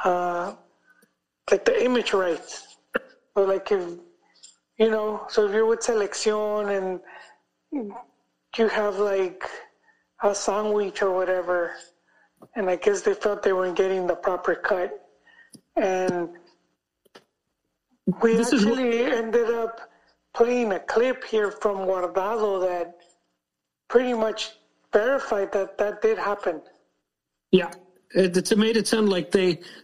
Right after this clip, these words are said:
Speaker 2: they wanted to do the same things, but in a different manner, right?
Speaker 1: Yeah, he said, yeah, he said Chicharo was more aggressive about it.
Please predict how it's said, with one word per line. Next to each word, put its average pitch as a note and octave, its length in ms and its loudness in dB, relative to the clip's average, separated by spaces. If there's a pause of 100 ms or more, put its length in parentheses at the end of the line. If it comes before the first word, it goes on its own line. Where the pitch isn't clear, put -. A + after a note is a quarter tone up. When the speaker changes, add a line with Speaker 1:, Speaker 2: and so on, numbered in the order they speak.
Speaker 2:
they F#3 140 4
wanted G3 400 2
to F3 80 2
do F3 200 2
the E3+ 140 0
same F3 380 2
things, F3 240 2
but D#3+ 180 2
in D3+ 120 2
a D3+ 80 2
different C#3 520 0
manner, B2+ 380 0
right? C3 200 2
Speaker 1:
Yeah, F#3 260 -4 (100)
he A3+ 120 -2
said, G#3 420 0 (100)
yeah, G3 280 -2
he G3 100 -4
said G3 320 -2
Chicharo G3 460 -2
was F#3 160 -4
more F#3+ 220 0
aggressive F#3+ 480 -2
about E3+ 380 -4
it. E3 180 -4